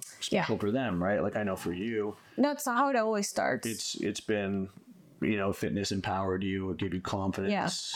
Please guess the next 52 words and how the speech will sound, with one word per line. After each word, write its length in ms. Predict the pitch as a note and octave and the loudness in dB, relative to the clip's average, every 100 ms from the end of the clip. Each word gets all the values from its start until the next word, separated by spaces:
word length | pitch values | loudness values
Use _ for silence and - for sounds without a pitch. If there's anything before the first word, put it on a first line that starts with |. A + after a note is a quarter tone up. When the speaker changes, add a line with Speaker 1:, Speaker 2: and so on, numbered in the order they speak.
| - | -2
Speaker 1:
Yeah. 60 | |
Speaker 2:
You 60 | G2+ | 0
know, 140 | - G2+ | 2 2
it 80 | |
does 160 | G2+ G2 | 2 0
that 180 | G2+ - | 0 0
for 60 | |
a 80 | F#2+ | 0
lot 220 | F2+ F#2 | 2 2
of 100 | F#2+ | 2
us. 180 | B2+ C3 | 0 -2
So 140 | - G#2 | 0 0
Speaker 1:
Yeah. 200 | G2 - | 2 2
Speaker 2:
then 140 | A2 | 2
you 60 | G2+ | 2
go, 160 | G2+ | 2
"Wow, 240 | F#2+ A#2+ A2 | 2 2 2
this 140 | A2 | 2
is 100 | G#2+ - | 0 0
awesome. 460 | G#2 A2 A2 F#2+ F#2+ | 2 2 2 0 0
I 60 | |
really 280 | F#2 A2 G#2 | 2 2 2
love 260 | F2+ F#2+ F#2+ | 4 2 2
this 200 | G2+ G2 | 0 0
line 160 | F#2 | 0
of 100 | E2+ | 0
work. 240 | F#2+ G2+ G2 | 2 2 0
I 60 | |
can't 180 | - G#2 | 0 0
imagine 320 | F#2+ F#2 G2+ | 2 2 2
doing 160 | F#2 F2 | 0 0
anything 300 | F2 F#2+ F#2+ | 0 0 0
else." 360 | A#2+ - - - - - - - | 0 0 -4 -8 -18 -20 -20 -6
How 140 | - | 0
do 80 | G#2 | 0
I 60 | F#2+ | 2
start 200 | G#2+ F2 | 2 2
a 40 | |
business 320 | E2 E2 D#2 | 2 0 0
in 120 | C#2+ C#2 | -2 0
fitness? 540 | A2+ F2 F2 - - - | 0 2 -2 -4 -6 -2
Speaker 1:
Yeah. 360 | G#3 G3+ F#3 F#3+ - - | 0 2 2 2 -2 -2
Speaker 2:
But 100 | - | 0
the 60 | |
problem 460 | - A2 G#2+ B2 C3 | 2 2 4 4 2
is, 220 | C#3 C3+ | 0 -2
be-, 200 | - D3+ - | 0 0 0
I 80 | |
think 200 | G#2+ A2 | 0 0
because 380 | F#2+ - B2 B2+ | 0 0 0 2
the 80 | B2 | 0
barriers, 680 | A2 G#2+ A2+ A2 A2 - - | 2 2 0 -2 -2 -4 -6